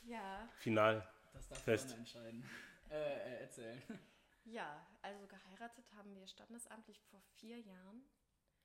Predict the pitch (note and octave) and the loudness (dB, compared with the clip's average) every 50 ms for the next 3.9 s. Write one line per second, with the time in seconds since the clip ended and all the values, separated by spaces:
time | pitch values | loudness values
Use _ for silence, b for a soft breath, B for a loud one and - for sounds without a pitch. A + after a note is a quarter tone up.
0 | _ _ _ - F#3 F#3 F#3 F#3+ F#3 F#3+ F#3 F#3+ - _ _ _ - G3+ F#3+ F#3 | _ _ _ -16 -16 -14 -14 -14 -14 -16 -18 -20 -20 _ _ _ -12 -12 -12 -12
1 | - G#3+ - G3 - - A3+ G#3+ A3 A3 - A#3 A3 A#3 - - B3 A#3 A#3 A#3 | -12 -18 -20 -20 -14 -12 -10 -10 -10 -10 -10 -10 -10 -12 -12 -14 -10 -10 -10 -10
2 | A#3 - _ - - A#3+ A#3+ - - - - - - A#3+ B3+ C4+ C4+ C4+ D4 D4 | -12 -16 _ -14 -14 -14 -14 -14 -20 -20 -18 -12 -8 -6 -6 -6 -6 -10 -12 -12
3 | D4+ D4+ D#4 D4+ - C#4+ C4+ C#4 C#4 C#4+ C#4+ D4 D4+ E4+ F#4 - - | -12 -12 -12 -14 -14 -16 -14 -12 -12 -12 -12 -12 -14 -14 -14 -18 -20